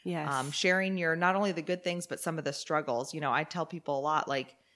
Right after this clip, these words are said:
Speaker 2: you should text the, like, if you're going through a hard time and you don't have time to talk about, like, just text an F-bomb. Like,
Speaker 1: Yeah.
Speaker 2: feel free to,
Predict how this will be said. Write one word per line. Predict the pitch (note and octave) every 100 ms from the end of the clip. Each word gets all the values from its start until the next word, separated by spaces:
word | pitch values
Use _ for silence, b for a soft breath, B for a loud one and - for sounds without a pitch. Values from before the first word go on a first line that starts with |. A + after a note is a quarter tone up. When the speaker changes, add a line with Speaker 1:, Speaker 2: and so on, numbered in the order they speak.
| _ _
Speaker 2:
you | - A3+
should | D#4+ G3
text | - C4+ - -
the, | F#3+ -
like, | F3+ F3+
if | F3+
you're | G#3 A3+
going | A#3 C#4+
through | A#3
a | G3
hard | F3 -
time | E3 F3 A3+ - _
and | E3+
you | F#3
don't | F#3+
have | G3
time | F#3
to | D#3
talk | E3+
about, | A3 G#3
like, | E3 -
just | C#4 -
text | A3+ B3+ -
an | G3+
F-bomb. | G3+ - - A2+ C3 D3+
Like, | E3 D#3 -
Speaker 1:
Yeah. | D#3+ D#3+ A#3+
Speaker 2:
feel | E4 F4+
free | - A#3+ D4+
to, | D3+ A#2+